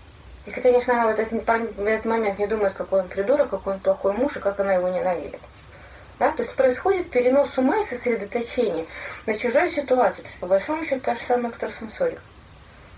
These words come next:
Знаете, если, конечно, она не включает свои собственные хотелки,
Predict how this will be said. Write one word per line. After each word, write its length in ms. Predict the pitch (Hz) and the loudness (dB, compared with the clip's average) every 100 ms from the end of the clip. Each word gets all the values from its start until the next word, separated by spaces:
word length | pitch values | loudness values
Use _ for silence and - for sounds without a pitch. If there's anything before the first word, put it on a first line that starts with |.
| - - - - - | -20 -20 -20 -20 2
Знаете, 260 | 269 285 | 2 4
если, 200 | 254 294 | 0 2
конечно, 360 | - 294 302 262 | 4 6 6 6
она 120 | 254 | 6
не 100 | 247 | 6
включает 480 | 247 262 254 247 214 | 4 0 4 4 2
свои 160 | 226 233 | -4 0
собственные 520 | 220 190 - 185 180 | -2 -2 -4 -2 0
хотелки, 540 | 180 208 - 180 - | 0 -2 2 0 0